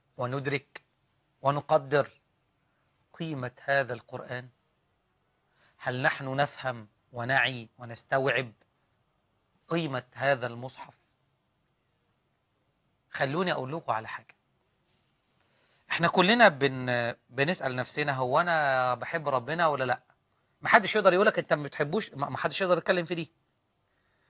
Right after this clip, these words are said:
بس كل حاجة لها دليل. سيدنا عبد الله بن مسعود بيقول، دي بقى تتبروز كده وتنكتب عشان نقعد نشتغل عليها شوية.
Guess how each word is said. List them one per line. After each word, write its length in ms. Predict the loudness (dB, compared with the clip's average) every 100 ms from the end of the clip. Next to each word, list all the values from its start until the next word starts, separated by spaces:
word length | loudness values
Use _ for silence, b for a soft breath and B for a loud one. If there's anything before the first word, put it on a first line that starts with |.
| _ -10
بس 180 | -8
كل 200 | -2 -2
حاجة 200 | 0 0
لها 140 | 0 -2
دليل. 340 | -4 -6 -12 -18 _ _ _ _ _ _ _ _ _ _ _ _ _ _
سيدنا 360 | -4 -2 -2
عبد 180 | -4 -6
الله 300 | -4 -2 -4
بن 140 | -8
مسعود 400 | -12 -8 -8 -8 -12 -20 _ _ _ _ _ _ _ _ -4
بيقول، 560 | 0 0 -2 -10 -10 -18 _ _ _ _ _
دي 140 | -8 2
بقى 160 | 2
تتبروز 500 | 2 2 4 4 2 -4
كده 200 | 2 2
وتنكتب 480 | 2 -4 -2 4
عشان 240 | 4 4 2
نقعد 180 | 0 0
نشتغل 320 | 0 2 2
عليها 240 | 0 -4
شوية. 260 | -6 -10